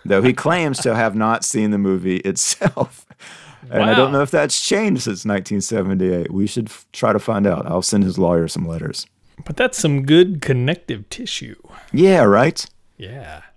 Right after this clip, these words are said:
Speaker 1: And if you're a big fan of Cheers, the show, classic show, sitcom, uh, there's an episode where Sam and Coach watch Thunder Road at the bar as part of, uh, a recurring thing where they watch Robert Mitchum movies. So,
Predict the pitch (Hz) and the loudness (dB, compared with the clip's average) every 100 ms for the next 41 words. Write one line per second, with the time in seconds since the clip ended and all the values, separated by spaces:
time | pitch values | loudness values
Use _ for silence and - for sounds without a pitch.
0 | _ _ - 143 135 135 131 110 143 120 | _ _ 0 0 4 4 4 2 0 -2
1 | - 139 131 127 123 - - 101 - - | 0 2 4 2 0 -4 -10 -8 -6 -2
2 | 117 107 104 92 - - - - 80 76 | 2 4 2 0 -4 -10 -10 -10 -8 -8
3 | 78 - 80 73 76 _ _ _ - 90 | -10 -10 -10 -12 -14 _ _ _ -2 4
4 | 98 98 101 - 98 92 85 - 98 92 | 4 4 2 0 0 0 0 0 0 0
5 | 82 - 98 85 - - 80 - - 90 | -2 -2 -2 -2 -4 -6 -8 -8 -8 -6
6 | 80 78 80 80 78 - 78 78 76 80 | -4 -2 0 2 0 -2 -4 -4 -2 0
7 | 76 76 - 76 - 82 78 76 78 82 | 2 0 -4 -8 -8 -8 -4 -4 -4 -6
8 | 78 73 82 82 82 85 80 82 80 80 | -6 -4 -2 0 0 0 -2 -2 -2 -2
9 | 78 76 76 - 87 76 73 76 - 78 | 0 0 0 0 0 0 0 -4 -6 -10
10 | 78 - - - 78 71 | -10 -4 0 2 2 2